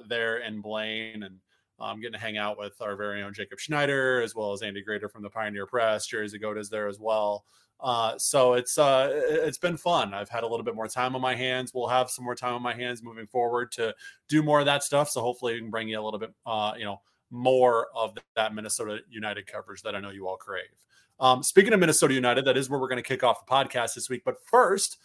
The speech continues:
gotta let you know you are tuned into episode one oh two of the podcast. Please leave us a rating and review if you have not on your preferred podcast platform. You can leave a rating and review on Apple Podcasts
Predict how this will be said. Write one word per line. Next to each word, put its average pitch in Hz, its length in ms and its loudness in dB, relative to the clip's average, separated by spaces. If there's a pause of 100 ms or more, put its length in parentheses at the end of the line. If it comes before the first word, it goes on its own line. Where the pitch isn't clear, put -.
(240)
gotta 143 160 4
let 135 200 2
you 139 60 -4
know 135 100 2
you 151 160 2
are 156 160 2
tuned 151 260 -4
into 135 240 -4
episode 123 520 -4
one 147 340 4
oh 160 180 6
two 120 460 -4
of 113 120 -6
the 107 80 -16
podcast. 104 640 -4 (320)
Please 220 220 0
leave 214 120 4
us 180 120 0
a 175 40 -2
rating 160 300 0
and 135 100 -4
review 170 440 -2
if - 140 -4
you 180 80 -2
have 147 220 0
not 151 300 0
on 156 60 -4
your 139 100 -6
preferred 127 380 -8
podcast 135 520 -2
platform. 139 460 -2
You 123 80 -6
can 123 120 -14
leave 123 160 -4
a - 20 -10
rating 117 300 -6
and 110 100 -14
review 113 380 -10
on 113 220 -6
Apple 113 240 -6
Podcasts 127 520 2